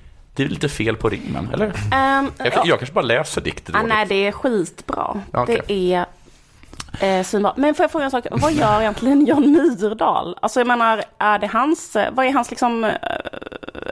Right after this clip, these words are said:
Speaker 2: jag, jag upplever att hans, att han är mer känd än sina verk. Alltså,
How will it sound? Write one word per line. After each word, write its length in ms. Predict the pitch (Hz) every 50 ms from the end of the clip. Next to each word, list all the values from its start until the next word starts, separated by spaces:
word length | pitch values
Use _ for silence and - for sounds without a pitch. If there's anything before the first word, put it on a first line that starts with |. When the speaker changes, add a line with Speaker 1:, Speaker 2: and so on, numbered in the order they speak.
| - -
Speaker 2:
jag, 280 | 233 208 208 - -
jag 200 | 208 226 240 254
upplever 220 | 277 - 262 226 220
att 60 | 226
hans, 400 | - 254 226 214 214 - - - -
att 100 | 214 214
han 140 | - 220 208
är 40 | 208
mer 200 | 214 208 202 208
känd 480 | - - - 220 202 214 226 285 285
än 160 | - 190 226
sina 240 | 233 - 214 233 247
verk. 400 | 202 226 233 196 - 165 180 - -
Alltså, 240 | 208 233 226 285